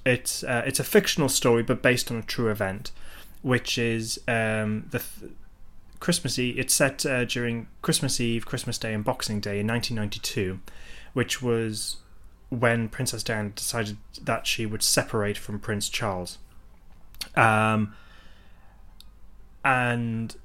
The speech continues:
you get a real, eh, through, through her performance and how the film's directed, you get a real sense of the claustrophobia of, um, you know, the, the mental anguish that she was going in. It's, it's amazingly done.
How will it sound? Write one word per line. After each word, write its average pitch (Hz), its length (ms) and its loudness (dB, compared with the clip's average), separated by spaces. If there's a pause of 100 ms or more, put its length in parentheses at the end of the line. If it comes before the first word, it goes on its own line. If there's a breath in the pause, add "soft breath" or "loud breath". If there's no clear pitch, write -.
(120)
you 135 240 2
get 131 180 4
a 127 60 4
real, 143 760 4 (300)
eh, 147 220 0
through, 151 360 8
through 147 200 2
her 170 200 8
performance 151 680 4
and 120 220 2
how 135 200 4
the 127 60 2
film's 123 360 0
directed, 117 600 2
you 110 60 0
get 117 140 0
a 117 40 6
real 120 320 2
sense - 280 -4
of 107 80 -4
the 113 60 -4
claustrophobia 104 880 -4 (320)
of, 107 520 2 (100)
um, 107 460 0
you 113 80 -4
know, 104 60 -2
the, 113 120 -8
the 110 120 -6
mental 110 300 -2
anguish 107 340 -2
that 107 160 -6
she 110 180 -4
was 101 160 -8
going 104 300 -2
in. 95 120 -8 (680 loud breath)
It's, - 500 -2
it's - 180 -2
amazingly 120 720 2
done. 104 280 -2